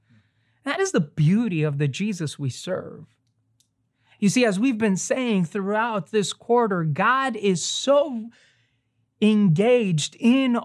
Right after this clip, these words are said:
our experience. He is so immersed by empathy in our lives that he will never lead us beyond where we can follow. He will never disappoint us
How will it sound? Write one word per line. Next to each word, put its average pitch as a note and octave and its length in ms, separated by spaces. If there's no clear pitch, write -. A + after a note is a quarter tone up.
our G3+ 760
experience. G3 840
He A#3+ 180
is G#3 180
so C#4 500
immersed G#3+ 920
by F#3 220
empathy A3+ 680
in F3 140
our A3 240
lives G3+ 420
that G#3+ 140
he G3+ 140
will G3 260
never A#3+ 480
lead G#3 480
us - 440
beyond F#3+ 520
where F3 200
we E3+ 200
can D3+ 240
follow. E3+ 560
He E3+ 160
will F3 240
never A3 460
disappoint G#3 1040
us - 520